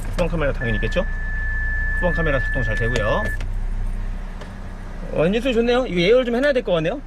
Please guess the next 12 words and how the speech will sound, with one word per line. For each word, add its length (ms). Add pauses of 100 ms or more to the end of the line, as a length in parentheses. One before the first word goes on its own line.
방전이 420
돼-, 120 (140)
될 180
뻔했어요. 460 (360)
방전되기 340
직전에 360
제가 220
지금 240 (360)
막 200
악셀을 300
밟아서 260
살렸고. 440